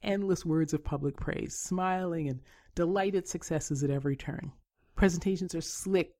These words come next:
and beautiful and hyped for, you know, mind control results that tell you that everything is fabulous.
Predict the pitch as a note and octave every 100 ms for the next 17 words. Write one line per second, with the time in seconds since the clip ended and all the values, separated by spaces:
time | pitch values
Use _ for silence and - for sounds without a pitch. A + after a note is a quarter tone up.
0 | - D#3 D3+ D#3 F3+ F3 - D3+ C#3+ -
1 | F#3 G3 - - E3 D3+ D3 - - -
2 | - F3 D#3 C#3+ C#3+ E3+ A3+ A#3+ F3+ F#3+
3 | - G#3 G3 E3+ F#3+ F#3+ D3+ E3+ - -
4 | G#3 A#3 G3 F3 D#3+ E3 A3 A3 G#3+ F#3+
5 | - F#3+ F#3+ D#3+ C3+ - E3+ -